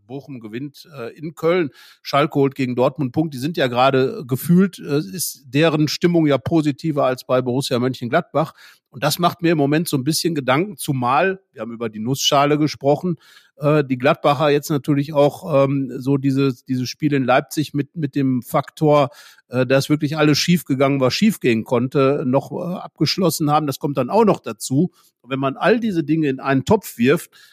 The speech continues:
dann kann einem schon so ein bisschen Angst und Bange werden. Ich, ich sehe jetzt kein, kein direkter Abstiegsamt. Dafür ist natürlich alles relativ weit weg. Zehn Punkte,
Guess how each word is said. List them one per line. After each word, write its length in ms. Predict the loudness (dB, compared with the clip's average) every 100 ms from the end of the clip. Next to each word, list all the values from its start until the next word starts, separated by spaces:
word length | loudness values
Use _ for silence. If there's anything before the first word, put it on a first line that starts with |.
| _
dann 180 | -6 -4
kann 220 | -2 -2
einem 240 | -2 -4 -2
schon 200 | -2 0
so 100 | 2
ein 100 | 2
bisschen 500 | 0 2 2 2 -2
Angst 380 | -4 -4 -2
und 160 | -4 0
Bange 260 | 2 2 4
werden. 240 | 2 2
Ich, 180 | -6 -16
ich 140 | -20
sehe 140 | -10 -6
jetzt 180 | -6
kein, 460 | -2 0 2 0 -4
kein 240 | -2 0 2
direkter 380 | 2 0 -2
Abstiegsamt. 640 | -4 -4 -4 -6 -6 -8 -6
Dafür 240 | -8 -6
ist 120 | -6 -6
natürlich 420 | -6 -4 -4 -2
alles 260 | -2 0
relativ 400 | 2 2 0 -2
weit 160 | -2 0
weg. 180 | 0 -2
Zehn 280 | -2 -2 2
Punkte, 420 | 2 2 0